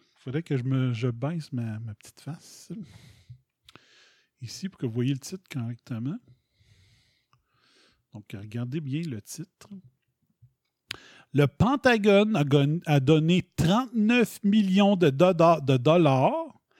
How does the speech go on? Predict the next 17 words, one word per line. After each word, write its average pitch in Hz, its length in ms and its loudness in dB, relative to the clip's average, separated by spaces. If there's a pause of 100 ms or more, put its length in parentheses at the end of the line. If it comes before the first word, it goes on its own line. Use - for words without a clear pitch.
(340)
à 143 120 2
Peter 285 560 2
Daszak 143 720 0 (1900)
du 156 240 0
Eco 190 380 2
Health 180 280 0
Alliance, 139 880 -2 (720)
the 143 140 2
charity 233 520 4
that 214 200 4
founded 196 380 2
coronavirus 202 800 2
research 180 460 2
at 143 80 0
the 143 120 2
Wuhan 160 460 4
lab, 156 340 2